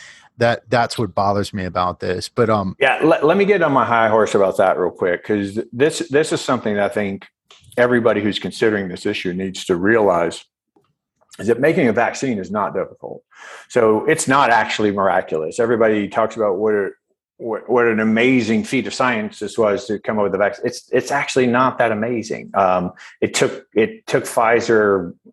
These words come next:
Speaker 2: uh, either two or three days or two or three weeks to come up with the vaccine. I think it was two or three days. Uh, the reason it takes twelve to fifteen years to get a vaccine on the market is because that's how long it takes to test for the safety.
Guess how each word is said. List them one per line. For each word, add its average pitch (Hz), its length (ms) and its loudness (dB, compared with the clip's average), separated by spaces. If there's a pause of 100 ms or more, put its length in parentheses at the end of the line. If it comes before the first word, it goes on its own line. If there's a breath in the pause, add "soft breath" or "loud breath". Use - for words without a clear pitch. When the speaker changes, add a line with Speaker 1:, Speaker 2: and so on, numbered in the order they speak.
(180)
Speaker 2:
uh, 101 100 -4 (200)
either 120 260 2
two 131 280 -2
or 120 80 2
three 117 240 -2
days 107 380 2
or 90 100 -2
two 101 180 -6
or 92 40 -2
three 90 200 -6
weeks 85 520 -6
to 80 460 0
come 95 180 -2
up 85 120 -2
with 73 100 -12
the 76 60 -12
vaccine. 76 480 -4 (220 soft breath)
I 123 100 0
think 131 160 2
it 113 40 4
was 98 120 0
two 98 120 0
or 85 60 0
three 85 160 -2
days. 92 360 0 (460 loud breath)
Uh, 95 360 0 (1600 soft breath)
the 131 160 2
reason 165 380 4
it 113 100 -2
takes 123 220 -2
twelve 117 260 0
to 95 60 -14
fifteen 104 340 -6
years 110 260 2
to 90 60 -8
get 90 140 2
a 87 60 -2
vaccine 98 560 0
on 110 100 0
the 107 60 -2
market 110 340 0
is 95 100 -6
because - 300 -14
that's 98 220 0
how 104 120 2
long 98 140 0
it - 80 -12
takes - 400 -8
to 87 80 -2
test - 320 -2
for 85 60 -4
the 80 60 -6
safety. - 580 -4